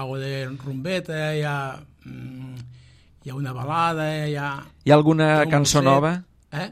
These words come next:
Speaker 2: Hi ha alguna cançó nova dins d'este C D?
Speaker 1: Potser sí que hi ha, potser una, una
Speaker 2: Tenim
Speaker 1: o dos.
Speaker 2: Xascarrillos del Peakene.
Speaker 1: Sí, bueno, esta ja està gravada
Speaker 2: La Farola,
Speaker 1: abans.
Speaker 2: Com passa el temps, que
Speaker 1: Sí.
Speaker 2: és una
Speaker 1: Esta ja és un,
Speaker 2: habanereta
Speaker 1: sí.
Speaker 2: molt, ja de les, de les primeres.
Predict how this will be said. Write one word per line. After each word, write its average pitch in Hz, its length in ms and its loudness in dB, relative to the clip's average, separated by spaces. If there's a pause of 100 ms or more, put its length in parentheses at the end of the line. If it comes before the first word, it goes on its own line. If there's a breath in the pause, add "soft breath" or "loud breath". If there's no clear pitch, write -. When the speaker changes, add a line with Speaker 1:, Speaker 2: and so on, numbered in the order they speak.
(120)
Speaker 2:
Hi 123 80 0
ha 131 40 6
alguna 143 280 4
cançó 139 320 0
nova 139 240 2
dins 123 280 -2
d'este 107 560 -2
C 110 180 -4
D? 147 180 -4 (200)
Speaker 1:
Potser 185 180 -8
sí 196 120 -8
que 220 200 -6
hi 165 60 -4
ha, 151 80 -2
potser 147 260 -6
una, 147 380 -2 (120)
una 160 200 -2
Speaker 2:
Tenim 131 300 4
Speaker 1:
o - 20 -2
dos. 143 100 0
Speaker 2:
Xascarrillos 139 640 4
del 127 160 2
Peakene. 151 680 2 (120)
Speaker 1:
Sí, - 220 -12
bueno, 135 260 -8
esta 131 240 -10
ja 139 120 -10
està - 280 -12
gravada 139 160 -6
Speaker 2:
La 113 120 2
Farola, 131 420 4
Speaker 1:
abans. 156 80 0
Speaker 2:
Com 135 160 2
passa 117 260 -2
el 110 140 -2
temps, 160 540 0
que - 80 -20
Speaker 1:
Sí. 107 60 -4
Speaker 2:
és 107 120 -4
una 110 400 -2
Speaker 1:
Esta 110 100 -2
ja 107 60 0
és 107 60 2
un, 117 60 2
Speaker 2:
habanereta 123 920 6
Speaker 1:
sí. 113 40 -2
Speaker 2:
molt, 110 800 2
ja 110 220 2
de 110 100 0
les, 110 360 0
de 113 80 0
les 107 180 0
primeres. 143 720 2